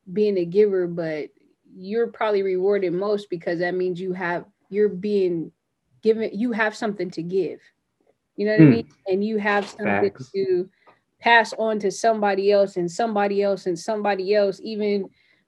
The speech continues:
Speaker 1: even if they just took it from you and did whatever, you're still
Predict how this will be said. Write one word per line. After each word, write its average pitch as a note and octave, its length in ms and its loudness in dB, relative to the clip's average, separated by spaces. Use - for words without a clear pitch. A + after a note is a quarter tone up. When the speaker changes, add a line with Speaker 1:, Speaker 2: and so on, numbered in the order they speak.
Speaker 1:
even C4+ 260 2
if C4 120 6
they B3+ 140 12
just A3 260 -4
took C#4+ 200 2
it A3+ 140 -2
from A3 180 0
you G#3 200 4
and F#3 540 0
did G#3 220 2
whatever, F#3+ 420 2
you're G3 280 -6
still G#3 460 2